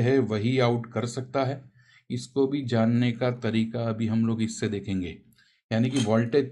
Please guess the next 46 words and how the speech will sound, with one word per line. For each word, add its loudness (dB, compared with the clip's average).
तो 2
आप 2
चेक -2
कर 6
लोगे, 2
लेकिन -2
एम्पियर 2
क्या 0
सही 2
निकाल 2
रहा 2
है 2
वो 0
भी 0
हमें 2
चेक -4
करना 2
होता 0
है। -4
तो 4
उसके 0
लिए 6
हमारे 6
पास 8
में 4
और 6
कोई 2
साधन 8
नहीं 2
होता 6
है, 6
तो 2
उस 2
समय 4
में 0
ये 2
हम 0
यूज़ 4
में 8
लेंगे 6
और 4
उसके 2
द्वारा 2
हम 0
लोग -2
जानेंगे। -2